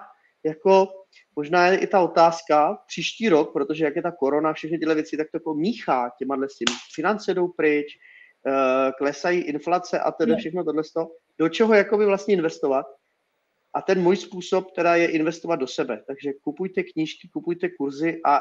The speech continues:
Speaker 1: dělejte to v sobě, protože to nikdy žádnou inflaci jako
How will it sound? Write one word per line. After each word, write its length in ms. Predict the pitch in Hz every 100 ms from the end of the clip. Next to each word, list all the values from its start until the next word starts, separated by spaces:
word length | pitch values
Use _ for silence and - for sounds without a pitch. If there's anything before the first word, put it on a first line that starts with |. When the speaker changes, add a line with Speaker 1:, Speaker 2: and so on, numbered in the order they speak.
| - 127
Speaker 1:
dělejte 320 | 147 156 165
to 220 | - 165
v 80 | 165
sobě, 280 | 156 151 160
protože 320 | - 147 147 _ _
to 360 | 190 208 - - _ _
nikdy 540 | 147 196 202 165 175 170
žádnou 400 | 160 156 175 -
inflaci 760 | 156 - 151 147 - 156 143
jako 460 | 131 139 - 147